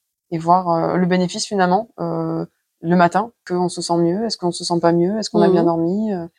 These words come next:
Speaker 1: est-ce qu'on s'est réveillé plusieurs fois dans la nuit, euh, finalement c'est ça qui va être, euh, l'indicateur.
Speaker 2: Ok, super.
Speaker 1: Mhm.
Speaker 2: Bon, merci Marie. Bon, en résumé, en gros, bah, il faut s'écouter, c'est facile à dire, être plus en accord avec le rythme de la nature.
Speaker 1: Mhm.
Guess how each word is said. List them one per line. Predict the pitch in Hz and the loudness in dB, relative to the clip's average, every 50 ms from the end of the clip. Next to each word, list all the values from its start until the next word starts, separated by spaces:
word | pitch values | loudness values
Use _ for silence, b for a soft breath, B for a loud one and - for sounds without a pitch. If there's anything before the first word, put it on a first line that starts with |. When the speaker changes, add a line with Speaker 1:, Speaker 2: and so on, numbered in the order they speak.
| _ _ - | _ _ -14
Speaker 1:
est-ce | 185 - | -12 -8
qu'on | - 180 | -6 -4
s'est | - 190 | 0 2
réveillé | 180 180 175 180 180 185 180 | 2 4 4 4 2 2 0
plusieurs | 180 - 180 175 165 | -2 -4 -6 -6 -6
fois | - 190 180 | -6 -6 -4
dans | 175 | -2
la | 165 165 165 | -2 -2 -4
nuit, | 165 170 185 220 226 214 175 | -4 -4 -4 -4 -4 -4 -6
euh, | 165 - _ _ _ _ _ _ _ _ | -10 -14 _ _ _ _ _ _ _ _
finalement | - 180 175 180 208 | -2 -2 0 0 0
c'est | - 214 196 | -2 -2 -4
ça | - 196 | -6 -6
qui | 196 - 190 | -6 -6 -2
va | 175 170 170 | 0 0 0
être, | 175 170 - - | 0 -2 -6 -6
euh, | 180 170 165 160 165 165 165 _ _ _ _ - | -6 -4 -4 -4 -6 -8 -12 _ _ _ _ -4
l'indicateur. | 180 175 180 170 175 180 170 - - 202 - _ _ _ - | -2 -2 -2 2 0 0 2 2 -2 -2 -2 _ _ _ 0
Speaker 2:
Ok, | 196 190 190 - 226 | 0 0 2 0 -6
super. | - - 196 - - 185 - - 190 | -6 -6 -10 -6 -6 -8 -8 -8 -14
Speaker 1:
Mhm. | 202 240 _ _ _ _ _ _ _ _ _ _ _ _ _ _ _ _ _ B B B B B B B _ - | -16 -16 _ _ _ _ _ _ _ _ _ _ _ _ _ _ _ _ _ B B B B B B B _ 0
Speaker 2:
Bon, | 240 196 | 4 6
merci | 196 208 208 - - | 6 6 4 2 2
Marie. | 233 214 214 214 | 2 4 4 4
Bon, | 202 202 196 | 6 6 6
en | 196 208 214 220 | 8 8 6 6
résumé, | 233 254 254 240 247 240 240 240 254 262 - | 6 4 2 2 -2 -2 0 2 2 2 2
en | 233 226 226 220 | 2 2 2 2
gros, | 220 214 208 208 214 | 0 0 0 -2 0
bah, | 180 170 202 | 0 0 0
il | 208 | 0
faut | - - 190 | -2 -4 -4
s'écouter, | - 208 196 - 208 - - 254 | -4 -4 -4 -4 -8 -6 -4 -6
c'est | - - 220 | -6 -6 -4
facile | - 202 196 - 190 202 | -4 -4 -2 0 4 6
à | 196 | 6
dire, | 190 190 220 233 254 254 254 262 254 - - 208 | 6 4 0 -2 -2 0 0 -2 -2 0 2 0
être | 208 202 - - 214 202 _ _ _ - | 0 0 0 -10 -12 -12 _ _ _ -16
plus | 226 233 233 233 - - - - - | -14 -12 -12 -12 -12 -12 -12 -8 0
en | 196 196 190 | 2 4 6
accord | 202 190 190 - 208 202 202 202 | 6 4 4 4 6 6 6 6
avec | 185 185 180 - | 4 0 -2 -2
le | 190 190 | -4 -2
rythme | 190 196 196 190 185 | -2 0 0 0 0
de | 175 | 0
la | 175 175 | -2 -2
nature. | 175 170 175 170 - - - - - | -2 -4 -6 -6 -8 -10 -10 -10 -8
Speaker 1:
Mhm. | 160 160 180 | -6 -8 -8